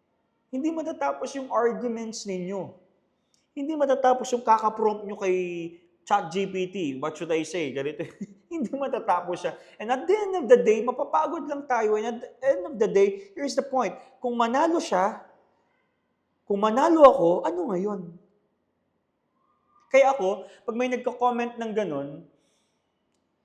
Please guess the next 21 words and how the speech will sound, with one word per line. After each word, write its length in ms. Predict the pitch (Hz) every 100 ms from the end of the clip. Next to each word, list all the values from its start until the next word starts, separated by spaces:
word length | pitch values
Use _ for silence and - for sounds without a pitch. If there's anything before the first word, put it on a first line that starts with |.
| _
okay, 160 | 190 202
babasahin 560 | 175 170 185 190 180
ko 80 | 180
lang, 160 | 175 156
"Oo 180 | 147 147
nga, 100 | 175 151
na 80 | 131
may 160 | 131
point 260 | 131 120 120
siya, 240 | - 123
no?" 140 | 98 110 _ _ _ _ _ _ _ _ _ _ _ _ _
But 160 | 175 - - - - - _ _ _
I 80 | 180
do 160 | 202
not 480 | 277 208 202 - - _ 180
respond. 560 | 185 - 285 240 143
Maybe 240 | 196 214 185
I 80 | 185
say, 240 | 202 190
"Thank 320 | 277 311 -
you," 240 | 202 220